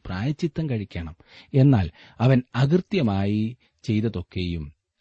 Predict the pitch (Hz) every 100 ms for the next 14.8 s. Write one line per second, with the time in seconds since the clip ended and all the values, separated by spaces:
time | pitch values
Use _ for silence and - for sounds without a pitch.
0 | - 90 87 80 78 - 90 73 - -
1 | _ _ _ _ _ _ _ _ _ _
2 | _ - 170 170 - 156 190 156 127 147
3 | 160 160 151 117 107 139 - _ _ _
4 | _ _ _ _ - 143 - 185 - 156
5 | 123 117 117 117 156 240 _ _ _ _
6 | _ _ _ 147 143 175 196 - 190 190
7 | 190 156 127 - 170 170 143 120 110 123
8 | 143 110 104 - 101 92 90 85 82 80
9 | 90 104 - _ _ _ _ _ _ -
10 | 98 101 110 123 117 107 95 92 110 98
11 | 110 - 95 104 107 98 87 85 90 104
12 | 90 101 120 - 113 95 90 104 117 120
13 | 101 98 107 113 95 92 110 98 90 107
14 | 107 123 110 107 - 87 82 -